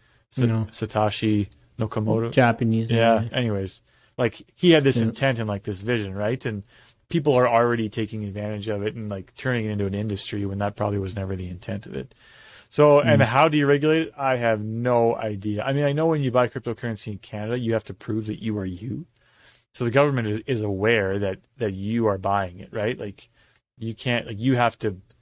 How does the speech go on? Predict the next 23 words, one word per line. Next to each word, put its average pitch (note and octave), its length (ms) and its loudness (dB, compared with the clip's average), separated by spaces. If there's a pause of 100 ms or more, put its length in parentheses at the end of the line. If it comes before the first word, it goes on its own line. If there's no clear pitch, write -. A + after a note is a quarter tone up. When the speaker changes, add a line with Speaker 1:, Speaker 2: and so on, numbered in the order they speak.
(300)
Speaker 1:
you C#3+ 140 4
have D3 120 4
to - 100 -4
provide A2+ 440 2
information. A2 500 -4
Some, D3 260 2
li-, C3+ 220 2
like, B2+ 200 -2
depending C3+ 440 0
on A#2+ 220 0
the, A2 260 0
on A#2 140 0
the G#2+ 60 -6
platform A2+ 500 0
you G#2+ 60 -2
use, A2+ 220 -2
like, A#2 140 0
if G2+ 60 -8
you're A2 100 -2
using G2 260 -2
Coinbase G2+ 540 -6
or G2+ 60 -10
something, G2+ 320 -10